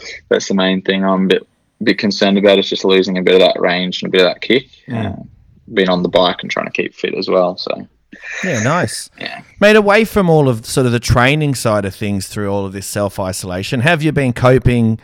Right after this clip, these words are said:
Speaker 2: uh, you know, being stuck inside the house? Are you someone who normally likes to get out and about?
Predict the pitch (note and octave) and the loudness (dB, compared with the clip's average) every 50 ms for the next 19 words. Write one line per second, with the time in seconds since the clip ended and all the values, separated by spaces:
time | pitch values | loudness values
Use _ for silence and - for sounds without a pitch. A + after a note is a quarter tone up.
0 | _ _ _ _ _ _ - G2+ G#2 G#2 A2 B2 C3 A#2+ G2+ G2 G#2+ A#2+ A#2 A2+ | _ _ _ _ _ _ -8 -6 -4 -4 -6 -4 -4 -2 -2 -2 0 0 0 0
1 | A2 - - - B2+ A2+ - A#2+ A#2 G#2+ - - A#2 A2 G2 F#2+ F#2+ G#2 G2+ A2+ | 0 -2 0 0 0 0 0 -2 -4 -2 0 0 -2 0 -2 -4 -4 -2 0 0
2 | D3 E3 - - A#2 G2+ - - B2 A2+ A2 G#2 G#2 G#2+ G#2 G#2 G#2+ G#2+ G#2+ G#2 | 0 0 -2 -4 -8 -8 -6 -6 -4 -2 -2 0 0 0 0 0 0 0 0 -2
3 | G#2 G2+ G2 G2 G#2 G2+ - - - G2 F#2 G#2+ G2 G2+ G#2 G2+ G2 G#2 G2+ F#2+ | -2 -2 -2 -2 -2 -2 -2 -4 -4 -2 0 0 2 2 2 0 0 0 -2 -2
4 | E2+ F#2 G2+ C3 E3 F#3+ - _ | 0 0 2 2 2 0 -2 _